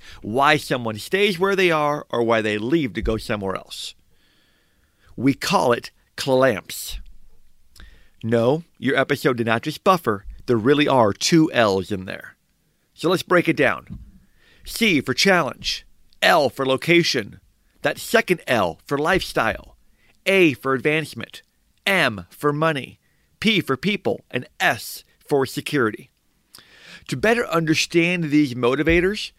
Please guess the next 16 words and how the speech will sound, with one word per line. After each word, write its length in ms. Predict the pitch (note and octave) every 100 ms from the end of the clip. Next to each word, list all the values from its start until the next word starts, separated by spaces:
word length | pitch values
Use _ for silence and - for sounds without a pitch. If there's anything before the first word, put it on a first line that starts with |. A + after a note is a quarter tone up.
| _ -
let's 220 | F#3+ -
discuss 540 | D#3+ - - D3+ - -
each 300 | D#3 D#3+ -
one 260 | C3 C3+ C3
in 80 | A#2+
a 80 | A#2+
little 360 | D3 G#3+ F#3
more 300 | C#3 A#2+ A2+
detail. 600 | G#2+ G#2+ F#2+ G#2+ - - _ _ _ _ _ _ _ _ _ _ _ -
C 640 | - - A3+ D#3+ G2+ F#2+ _
is 160 | - B2
for 140 | -
challenge. 920 | - - C#3+ G#2+ D2+ - - - - - _ _ _ _ _ _ _ _ - - _
While 400 | - D3 E3 E3 -
I 160 | A3+
wish 460 | F#3+ D3+ G3 F#3+